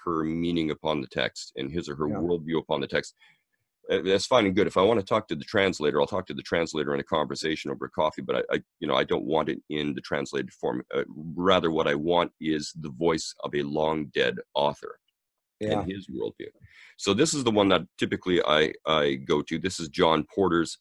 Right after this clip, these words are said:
Speaker 1: literal translation. It's
Speaker 2: Right.
Speaker 1: cheap. It's, it's not very well known, sadly.
Speaker 2: Whereas I, I use the, uh,
Speaker 1: <clears throat>
Speaker 2: Se-, Seamus Heaney translation in my
Speaker 1: Yeah,
Speaker 2: classes.
Speaker 1: I have that right here as well.
Speaker 2: Yeah.
Speaker 1: This is the Seamus Heaney with the chainmailed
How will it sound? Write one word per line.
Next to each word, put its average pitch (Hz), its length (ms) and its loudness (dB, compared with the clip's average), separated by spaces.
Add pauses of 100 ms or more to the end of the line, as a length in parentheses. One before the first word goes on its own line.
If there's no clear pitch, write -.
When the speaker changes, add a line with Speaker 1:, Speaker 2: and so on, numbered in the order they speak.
(140)
Speaker 1:
literal 87 440 0
translation. 76 800 -2 (400)
It's - 280 -6
Speaker 2:
Right. 113 160 0
Speaker 1:
cheap. 98 160 -8
It's, - 420 -4 (140)
it's 82 140 -10
not 95 180 2
very 87 140 2
well 67 180 -2
known, 65 300 -4 (200)
sadly. - 360 -6
Speaker 2:
Whereas 123 180 6
I, 139 100 8
I 131 180 6
use 123 280 4
the, 110 300 4
uh, 101 260 6 (340)
Speaker 1:
<clears throat> - 20 -4 (320)
Speaker 2:
Se-, 127 240 2
Seamus 120 440 0
Heaney 113 200 -4
translation 101 640 -6
in 95 100 -8
my 95 140 -4
Speaker 1:
Yeah, 113 100 -4
Speaker 2:
classes. 92 560 -4
Speaker 1:
I 98 140 4
have 117 180 4
that 95 180 2
right 90 200 4
here 92 280 2
as 73 180 0
well. 76 300 4
Speaker 2:
Yeah. 64 140 0
Speaker 1:
This - 80 -18
is 78 100 -10
the 82 60 -6
Seamus 76 400 -2
Heaney 80 240 2
with 71 160 -4
the 67 200 -2 (160)
chainmailed 65 640 -4